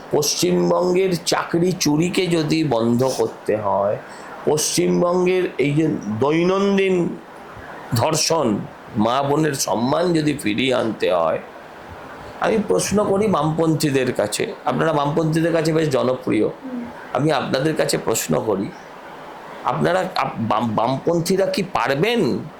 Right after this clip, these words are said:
Speaker 1: তৃণমূলকে তাড়িয়ে দু হাজার ছাব্বিশে সরকারটাকে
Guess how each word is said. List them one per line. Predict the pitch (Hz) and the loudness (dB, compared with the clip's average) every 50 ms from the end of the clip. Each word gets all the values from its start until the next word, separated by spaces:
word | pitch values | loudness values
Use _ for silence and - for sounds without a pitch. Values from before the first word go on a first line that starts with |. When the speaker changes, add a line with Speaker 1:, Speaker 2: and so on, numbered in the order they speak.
| - - - - - - - - - - - - - - - - - - - - - - - - | -20 -20 -20 -20 -18 -18 -18 -18 -18 -18 -18 -18 -18 -18 -18 -16 -16 -16 -16 -16 -16 -16 -4 0
Speaker 1:
তৃণমূলকে | - 156 160 165 165 165 175 175 175 165 160 - 185 175 | 2 2 4 4 2 2 2 2 0 0 0 0 0 0
তাড়িয়ে | - - 127 135 151 160 170 180 180 170 | 0 -2 0 0 2 2 2 2 2 2
দু | 151 135 143 151 | 2 2 2 2
হাজার | 160 160 165 175 170 175 170 | 2 2 2 2 2 2 0
ছাব্বিশে | - - - - - - - 151 160 151 - 165 165 - - - - - - - - - - - - - - - - - - - - - - - - - | 0 -2 -2 -2 -2 -2 0 0 0 2 2 0 0 0 -4 -8 -14 -20 -20 -20 -20 -20 -18 -18 -18 -18 -18 -18 -18 -18 -18 -18 -18 -18 -16 -18 -12 -6
সরকারটাকে | - - - - 123 131 135 - 160 156 156 - - 160 160 160 165 160 151 | -4 -2 0 0 0 0 0 0 -2 -2 -2 -2 -2 -2 0 0 0 0 0